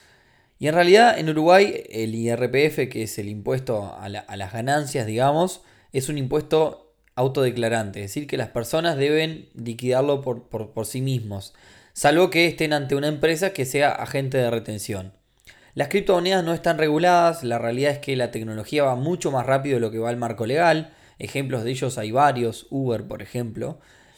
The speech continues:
y puntualmente con el tema de las inversiones, eh, lo que dice la, la, la normativa legal, sin ser experto,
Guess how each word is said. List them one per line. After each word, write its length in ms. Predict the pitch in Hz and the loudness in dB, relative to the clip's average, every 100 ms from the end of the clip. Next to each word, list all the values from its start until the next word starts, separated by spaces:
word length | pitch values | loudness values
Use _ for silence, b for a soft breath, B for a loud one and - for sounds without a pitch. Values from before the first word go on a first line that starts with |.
| b b b b - | b b b b -8
y 560 | 143 147 143 135 135 - | -4 -2 -2 -4 -8 -8
puntualmente 540 | 143 151 180 190 185 | 2 4 6 4 2
con 120 | 165 | 2
el 100 | 151 | 2
tema 160 | 170 170 | 2 4
de 60 | |
las 140 | 160 156 | 2 0
inversiones, 580 | 160 160 196 202 196 - | -2 -2 -2 -2 -4 -6
eh, 160 | - - | -16 -12
lo 200 | 113 107 | -8 -6
que 80 | 117 | -4
dice 320 | 131 135 127 | -4 -2 -2
la, 160 | 110 | -2
la, 140 | 107 110 | -6 -8
la 140 | 107 | -8
normativa 500 | 110 113 117 120 143 | -6 -6 -6 -2 0
legal, 280 | 143 160 170 | 2 4 2
sin 180 | 135 117 | -2 -4
ser 180 | 135 131 | 0 0
experto, 680 | 131 160 160 139 180 208 | 2 4 4 4 0 0